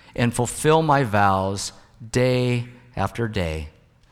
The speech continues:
The word vow is brought up again. It's like a bookend. Verse five, the final verse, it's like bookends on this chapter a little bit. "I,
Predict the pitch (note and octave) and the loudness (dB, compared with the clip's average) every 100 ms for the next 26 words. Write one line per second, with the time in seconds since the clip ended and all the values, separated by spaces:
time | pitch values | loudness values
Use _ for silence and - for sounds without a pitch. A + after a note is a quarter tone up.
0 | _ - - - C#3 D3+ B2+ B2+ C3+ B2+ | _ -20 -18 -4 2 2 6 6 6 6
1 | G2 G2+ G#2+ F#2+ F#2+ - - F#2 F2 F#2 | 2 0 0 0 -2 -6 -6 -6 -6 -6
2 | - A#2 A#2 A2 G2 - B2 A#2+ G2 F#2 | -4 0 -2 -2 -8 -4 -4 -2 -2 -2
3 | G#2+ A#2 - A#2 A#2 A#2 A#2 A#2 - - | -2 -4 0 2 4 2 0 -2 -8 -20
4 | _ _ _ _ - - - G#2+ - A#2 | _ _ _ _ -20 -20 -12 -6 0 0
5 | A2+ F#2+ G2 G#2 - B2 G2 G#2+ C#3 A#2+ | 0 -2 -4 -4 0 -2 -2 -4 -2 0
6 | A2+ A2 G#2+ G2 A2 G#2 - G#2+ G#2 G#2 | 0 0 -2 -4 0 0 -2 -6 -4 -4
7 | F#2+ F#2 F#2 | -4 -4 -4